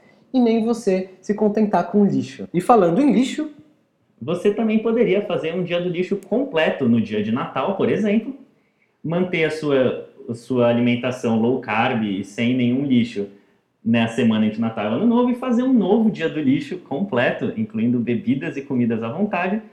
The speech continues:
Speaker 2: no Ano Novo. Essa seria uma outra estratégia. Ou seja, você manteria tudo normal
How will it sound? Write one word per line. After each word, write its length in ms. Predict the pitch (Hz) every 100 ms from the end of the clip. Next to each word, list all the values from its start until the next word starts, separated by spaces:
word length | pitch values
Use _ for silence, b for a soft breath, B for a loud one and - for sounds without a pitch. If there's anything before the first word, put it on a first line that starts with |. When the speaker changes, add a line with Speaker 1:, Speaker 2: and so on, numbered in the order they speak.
| B
Speaker 2:
no 140 | 214 220
Ano 160 | 214
Novo. 420 | 247 180 143 - B B
Essa 220 | 123 143
seria 240 | 185 180 185
uma 160 | 180
outra 180 | 180 202
estratégia. 640 | - 247 247 143 101 92 - -
Ou 140 | - 160
seja, 320 | - 123 101
você 240 | 117 117
manteria 480 | 127 127 139 127 139
tudo 320 | 147 139 139
normal 720 | 139 131 127 110 - - -